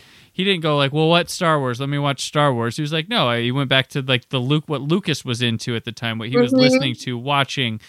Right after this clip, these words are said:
Speaker 1: pulling from that, and then he took a little bit of his own and stuff like that, and that was, I think, the right way to approach things, and that's what, like,
Speaker 2: Yeah.
Speaker 1: Tarantino does, and they're not shy about it. And he,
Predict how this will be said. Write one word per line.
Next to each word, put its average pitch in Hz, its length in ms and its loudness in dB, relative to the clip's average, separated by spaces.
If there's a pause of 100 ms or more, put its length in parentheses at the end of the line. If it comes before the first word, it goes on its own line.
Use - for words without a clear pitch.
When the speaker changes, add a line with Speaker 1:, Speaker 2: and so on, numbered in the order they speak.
(400)
Speaker 1:
pulling 147 320 -2
from 127 180 -8
that, 147 220 2
and 139 80 -6
then 135 100 -2
he 131 60 -2
took - 200 -12
a 135 60 -6
little 135 200 -4
bit 127 160 -6
of 120 60 -4
his 120 140 -4
own 135 420 2
and 110 380 -6
stuff 127 220 -6
like 120 120 -6
that, 143 140 0
and 127 80 -2
that 123 80 -2
was, 120 260 -6 (100)
I - 80 -12
think, 113 180 -16 (680)
the 120 100 -4
right 127 260 -2 (180)
way 123 340 2
to 113 260 0
approach 151 440 -4
things, 110 300 -6
and 113 140 -10
that's 113 160 -10
what, 123 80 -10
like, 226 120 -4
Speaker 2:
Yeah. 214 140 2
Speaker 1:
Tarantino 127 540 -6
does, 113 380 -4
and 104 220 -10 (720)
they're 139 100 2
not 151 120 0
shy 156 200 2
about 127 260 2
it. 127 80 0
And 135 80 -2
he, 185 220 -2